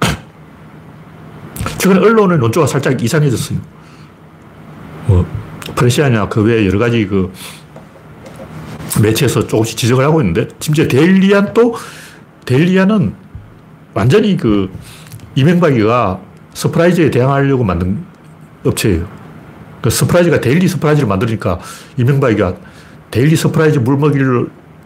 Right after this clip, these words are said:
데일리안 만들어서 이름도 똑같잖아. 데일리안, 데일리 서프라이즈. 이명박이가 서영석 기자가 하는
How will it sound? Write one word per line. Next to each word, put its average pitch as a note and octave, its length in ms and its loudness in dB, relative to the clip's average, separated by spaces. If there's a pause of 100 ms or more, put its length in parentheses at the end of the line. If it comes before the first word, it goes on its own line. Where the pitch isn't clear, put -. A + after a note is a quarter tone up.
(140)
데일리안 C#3 500 2
만들어서 G2+ 420 0
이름도 D#3+ 300 0
똑같잖아. B2 400 -2
데일리안, G#2+ 680 0
데일리 A#2 240 2
서프라이즈. F#2+ 460 -4 (2250)
이명박이가 C#3 520 4 (1800)
서영석 E3+ 380 2
기자가 A#2+ 240 0
하는 B2 220 2